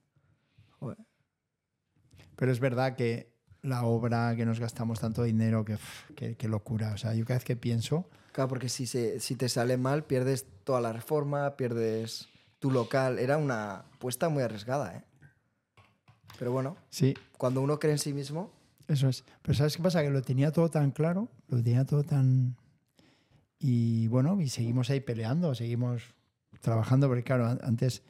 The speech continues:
Speaker 2: había un stock muy pequeñito, porque era un local muy pequeño, ahora tenemos un stock, pues, yo qué sé, quince veces más o veinte veces más, que es una locura tener tanto,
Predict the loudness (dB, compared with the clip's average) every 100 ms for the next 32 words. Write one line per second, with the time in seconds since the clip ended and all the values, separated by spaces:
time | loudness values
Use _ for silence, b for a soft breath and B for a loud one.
0 | b b b _ _ 0 2 4 4 2
1 | 0 -2 2 4 6 4 2 4 4 2
2 | -2 -2 -4 -4 -4 -2 0 0 0 2
3 | 2 2 0 -2 -2 -2 -4 -4 -2 0
4 | 0 -4 b b b b b -4 0 0
5 | -2 -10 _ _ -6 -4 -4 -6 -8 -2
6 | -2 2 2 2 0 -2 -2 -4 -6 -6
7 | -4 -2 -2 -2 -2 -6 -4 -2 2 2
8 | 2 0 -2 -2 -2 -2 -2 -4 -4 -4
9 | -2 -2 -2